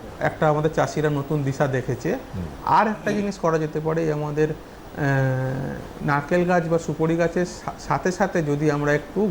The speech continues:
Speaker 1: গোলমরিচ গাছটাকে,
Speaker 2: হুম,
Speaker 1: গোলমরিচ
Speaker 2: লাগে।
Speaker 1: যেহেতু লতানে গাছ, ওই গাছের স্বাবলম্বে ওরা যখন উঠবে এবং গোলমরিচের দামও খুব অনেক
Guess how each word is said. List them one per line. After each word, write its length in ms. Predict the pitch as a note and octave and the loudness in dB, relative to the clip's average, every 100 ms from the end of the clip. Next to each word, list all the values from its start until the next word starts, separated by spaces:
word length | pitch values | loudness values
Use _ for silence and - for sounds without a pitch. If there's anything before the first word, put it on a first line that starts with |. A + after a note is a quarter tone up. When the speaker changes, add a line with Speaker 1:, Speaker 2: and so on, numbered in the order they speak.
| C#3 | 4
Speaker 1:
গোলমরিচ 540 | D3+ D#3 D#3+ E3 D#3+ | 6 6 4 2 4
গাছটাকে, 500 | D3 D3 D#3+ D3+ F#3 | 2 2 0 0 0
Speaker 2:
হুম, 540 | F4+ - - A2+ F2 D3+ | -2 -6 -6 -4 -2 4
Speaker 1:
গোলমরিচ 280 | - E3+ | 4 4
Speaker 2:
লাগে। 120 | F3 D3+ | 2 2
Speaker 1:
যেহেতু 260 | E3 F3 | 0 2
লতানে 440 | D#3 D3+ E3 E3 D3+ | 4 4 2 0 2
গাছ, 280 | C3+ C3 - | 2 0 -2
ওই 180 | D3+ D3 | -4 0
গাছের 280 | C#3 C#3 D#3+ | 0 2 0
স্বাবলম্বে 720 | D#3 - C#3+ D3 D#3 D#3+ D#3+ | -2 -2 2 4 6 6 6
ওরা 200 | D3+ D3+ | 6 6
যখন 240 | D#3 D#3+ | 4 2
উঠবে 540 | D#3 D#3 F#3 D#3 C3+ D#3 - - - - | 0 2 2 4 4 2 -2 -14 -14 -2
এবং 220 | C#3+ D3 | 2 4
গোলমরিচের 600 | C#3 D3 D#3+ D#3+ F3 C#3 | 4 6 4 2 0 2
দামও 260 | C3 D#3 | 2 4
খুব 240 | F3 F3 C#3+ | 2 2 2
অনেক 300 | C3 C3 | 2 0